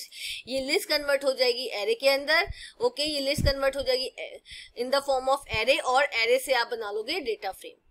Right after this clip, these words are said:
राइट? और आपने कॉलम्स दे दिए A and B। okay, now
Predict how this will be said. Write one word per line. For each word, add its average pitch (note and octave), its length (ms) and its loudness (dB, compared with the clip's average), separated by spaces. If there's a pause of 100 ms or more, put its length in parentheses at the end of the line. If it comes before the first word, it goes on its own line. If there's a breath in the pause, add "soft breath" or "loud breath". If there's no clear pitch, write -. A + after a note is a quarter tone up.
(800)
राइट? C#4 160 6 (300)
और A#3+ 120 2
आपने B3+ 300 2
कॉलम्स B3 320 -2
दे A#3+ 140 4
दिए A3+ 460 0
A A3 100 -6
and A3 80 -12
B। - 80 -20 (440)
okay, C#4+ 300 -4 (500 loud breath)
now B3+ 200 2